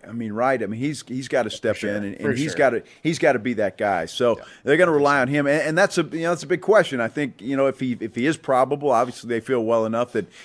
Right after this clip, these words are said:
Speaker 1: he probably will play tonight. But how much? But I think to, to replace a guy like Keldon Johnson, uh, and, and the things that he does, I think you're gonna need more than one guy. Although I think Vassell can be that guy, but I think until he gets a hundred percent healthy,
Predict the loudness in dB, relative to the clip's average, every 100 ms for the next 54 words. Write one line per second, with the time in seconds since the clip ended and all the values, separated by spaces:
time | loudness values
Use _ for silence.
0 | -2 -2 2 2 4 2 0 0 2 2
1 | 0 2 2 2 0 0 0 0 -2 0
2 | -2 -2 -4 -14 -16 -20 -4 2 2 2
3 | -4 -2 -2 -2 -2 -2 -2 2 2 2
4 | 2 4 6 6 2 2 0 0 0 0
5 | 0 -4 -4 -6 -6 -12 -20 -4 -2 0
6 | 0 0 0 -2 0 0 0 -2 -2 -4
7 | -4 2 4 4 2 2 -2 -2 -4 -2
8 | -2 -2 0 -2 -2 -4 -6 -8 -8 -8
9 | -6 -6 -8 -14 -20 -2 4 6 6 4
10 | -2 -4 -2 4 4 2 -2 -2 0 2
11 | 2 2 0 2 -2 -2 -4 -6 -12 _
12 | -6 -6 -2 0 0 0 -2 0 -2 -2
13 | -4 -6 -8 -4 -2 -4 -4 -6